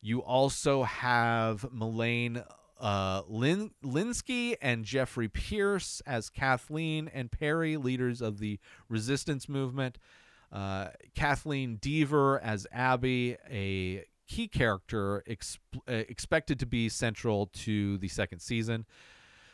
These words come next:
You also have Isabel Mercer as a Diana, Ellie's romantic interest in the second season, um,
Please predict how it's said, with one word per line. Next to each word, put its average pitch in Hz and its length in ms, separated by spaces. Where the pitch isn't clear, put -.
You 127 160
also 123 320
have 117 500
Isabel 117 500
Mercer 127 520
as 110 160
a 101 140
Diana, 113 800
Ellie's 117 380
romantic 107 600
interest 107 560
in 98 100
the 101 60
second 135 440
season, 113 720
um, 90 560